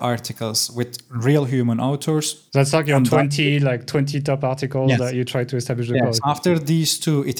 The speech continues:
Speaker 1: is coming for supporting the consistent quality. Because the thing is, when you publish everything suddenly, yes, you will increase your traffic, of course, but it won't be permanent. To make, be able to make it permanent, then the quality ones actually started to come in that specific context.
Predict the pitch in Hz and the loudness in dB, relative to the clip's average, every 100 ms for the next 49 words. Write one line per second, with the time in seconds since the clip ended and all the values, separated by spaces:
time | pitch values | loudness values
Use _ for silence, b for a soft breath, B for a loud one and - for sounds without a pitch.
0 | 127 120 160 160 196 202 147 - 147 - | -2 0 0 0 0 0 -2 0 -2 0
1 | 165 151 160 143 147 147 139 - 135 143 | 0 0 0 -2 -2 0 0 0 0 -2
2 | 123 139 123 107 104 117 139 135 135 170 | -2 -2 -2 -2 -6 0 0 0 0 2
3 | 156 139 - 131 131 139 - 160 170 - | 2 0 -2 0 2 0 0 0 0 0
4 | 156 151 147 123 - 131 143 170 208 147 | 0 0 0 0 0 0 2 0 -2 -4
5 | 120 139 131 131 139 131 127 117 - 147 | -2 -2 0 -2 0 0 0 -2 -4 -4
6 | 117 113 - 180 170 B B B B _ | -2 -6 0 0 0 B B B B _
7 | 135 131 156 151 139 - 143 120 101 - | 0 2 2 2 0 0 0 0 -2 -6
8 | - 135 160 160 - 147 151 151 139 139 | -4 0 0 -2 -4 0 2 0 0 -2
9 | 139 117 190 185 165 156 - 151 147 123 | -2 -2 2 2 2 0 0 2 2 -2
10 | - 139 127 120 135 120 127 120 120 - | -2 -2 -2 0 0 0 -2 -6 -4 -2
11 | 131 113 117 - 120 104 - B B B | -2 -4 -6 -8 -6 -6 -8 B B B
12 | B B 127 123 120 - - 113 - - | B B 0 0 2 0 -2 -6 -6 -4
13 | 117 107 107 - | -4 -2 -6 -6